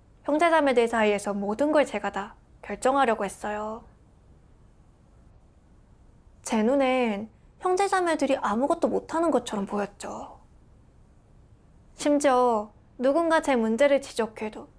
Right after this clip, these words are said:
대수롭지 않게 여기기도 하고, 제 자질이 뛰어나고 맞는 내용만 건의하니까 교만한 거라고 생각했어요. 전혀 자신을 인식하지 못했던 거예요.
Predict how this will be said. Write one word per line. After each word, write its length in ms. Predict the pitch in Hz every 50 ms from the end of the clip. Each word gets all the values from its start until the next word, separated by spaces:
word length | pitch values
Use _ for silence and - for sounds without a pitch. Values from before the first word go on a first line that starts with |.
| - _ - - - - - -
대수롭지 520 | - 285 277 285 311 359 359 359 349 - 269
않게 260 | 233 202 202 - 220
여기기도 460 | 214 214 220 269 269 277 262 262 220
하고, 380 | 202 190 214 - - 170 - - - - _ _ - _ - - _ - - - - _ - - - - - _ -
제 180 | - 240 220
자질이 500 | 226 - 208 202 - 220 214 226 220 226
뛰어나고 800 | - 269 285 285 277 269 262 247 233 214 220 - 214 208 - - - - _ _ - - -
맞는 320 | 262 277 302 349 370 359
내용만 320 | 339 320 294 269 262 247
건의하니까 880 | 233 - 214 214 220 233 262 262 240 214 208 - - - 196 208 - - - - - - - _ - _ _ - -
교만한 440 | - 254 214 226 277 311 339 339 302
거라고 400 | 269 233 214 196 - - 175 -
생각했어요. 880 | - 226 247 262 254 - - - - 220 214 208 220 247 262 - - - - - - _ - - _ - - - _ _ - - - - - - - - - _ - - - - - - - - - - - -
전혀 680 | - - 240 233 233 247 254 262 262 240 220 226 302 311 - -
자신을 540 | - - 254 254 - 349 339 330 320 233
인식하지 520 | 226 226 233 226 302 294 - 285 233 - 196
못했던 460 | - 233 - - 285 285 294 269 233
거예요. 540 | 220 202 196 208 208 202 202 214 254 -